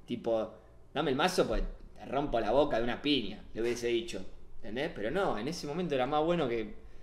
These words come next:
que Lassi atado y muerto. Ah, re, re bueno era. Le digo, "Boludo, dame el mazo.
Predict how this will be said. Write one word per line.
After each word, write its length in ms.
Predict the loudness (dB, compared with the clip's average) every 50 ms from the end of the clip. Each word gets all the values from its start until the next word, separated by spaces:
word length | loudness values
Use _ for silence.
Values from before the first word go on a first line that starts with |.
| -12 -12 -12 -10 -8 -8 -6 -4 -4 -6 -6 -6 -8 -6
que 140 | -2 2 4
Lassi 460 | 6 6 6 4 2 0 2 2 2
atado 680 | 4 4 4 6 6 6 6 6 6 4 2 0 -6 -12 -18 -20 -20 -18 -16 -12 -10 -10 -10 -10 -12 -12 -8
y 100 | -4 0
muerto. 640 | 2 4 6 6 6 4 2 -2 -4 -4 -4 -8 -12 -10 -8
Ah, 280 | -6 -4 -2 -2 -2
re, 160 | -2 -4 -4 -4 -6 -8 -8 -8 -6
re 100 | -4 -2
bueno 300 | 0 0 0 -2 -2 -4
era. 180 | -4 -4 -6 -6 -4 -2 2 2 2 2 2 -2 -4 -6 -10 -16 -14
Le 120 | -14 -10 -4
digo, 200 | 0 2 2 2
"Boludo, 580 | 0 -2 0 2 4 4 4 4 2 0 -4 -6 -6 -6 -6 -8 -8 -10 -8 -8 -6 -4 -4 -4 -4 -6 -6 -8 -10 -12 -14 -16 -14 -12 -10 -10 -10 -10 -10 -12 -12 -12 -12 -12 -12 -12 -10 -8 -10 -10 -8
dame 200 | -8 -6 -6 -4
el 80 | -2 -2
mazo. 520 | 0 0 0 0 0 -2 -4 -6 -8 -6